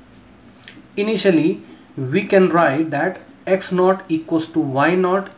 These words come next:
equals to Z naught, और इन तीनों की value क्योंकि हमें अभी पता नहीं है तो हम अपनी तरफ से ज़ीरो मान लेते हैं, ठीक है। तो यानी ये एक तरह की question की शुरुआत है, हम इस तरह से हर question में करेंगे। तो हमने जब यहाँ पर एक्स की ज़ीरो, एक्स ज़ीरो,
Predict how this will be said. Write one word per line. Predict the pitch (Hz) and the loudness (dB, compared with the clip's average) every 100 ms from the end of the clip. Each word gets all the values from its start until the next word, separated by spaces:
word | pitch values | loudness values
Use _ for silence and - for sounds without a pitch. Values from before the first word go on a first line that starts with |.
| 165 | -4
equals | 160 160 147 - | -4 -4 -10 -8
to | 151 | -8
Z | 131 180 180 | -2 0 0
naught, | 139 147 | -2 -2
और | 151 | -2
इन | 151 | -2
तीनों | 160 185 | 2 4
की | 180 165 | 4 2
value | 160 165 165 | 0 0 0
क्योंकि | 160 165 | -2 -2
हमें | 151 151 | -2 0
अभी | 151 | 0
पता | 160 147 185 | 0 2 2
नहीं | 180 175 | 2 0
है | 202 - - - | -2 -6 -20 -6
तो | 151 | 0
हम | 156 | 0
अपनी | 151 | 0
तरफ | 147 135 | -4 -4
से | - 160 | -2 -2
ज़ीरो | 135 135 | 0 -2
मान | 123 110 | -2 -6
लेते | 104 95 98 | -8 -12 -14
हैं, | - - - - - - | -16 -20 -20 -20 -20 -6
ठीक | 294 240 | 0 0
है। | - - - | 0 -6 -8
तो | 180 | 2
यानी | 185 202 | 4 4
ये | 220 214 | 2 -2
एक | 233 - | -6 -6
तरह | 196 196 | -2 0
की | 196 | -2
question | 196 180 190 196 | 0 0 0 -6
की | |
शुरुआत | 190 165 156 170 175 | -6 -2 2 2 2
है, | 196 | -4
हम | 185 185 | -4 -4
इस | 175 | -4
तरह | 170 160 | -4 -4
से | - 185 | -4 -2
हर | 190 196 | 0 0
question | 196 180 165 | 0 -2 -4
में | 165 | -2
करेंगे। | 151 139 165 196 - - - | -4 -4 -6 -8 -14 -20 -6
तो | 175 | -2
हमने | 185 208 | 0 0
जब | 220 | 0
यहाँ | 208 | 0
पर | 202 208 | 0 0
एक्स | 190 190 | 0 -2
की | - 208 | -8 -8
ज़ीरो, | 175 190 185 196 - - | 2 4 6 4 -4 -10
एक्स | 165 160 | -8 -2
ज़ीरो, | 165 185 | 4 6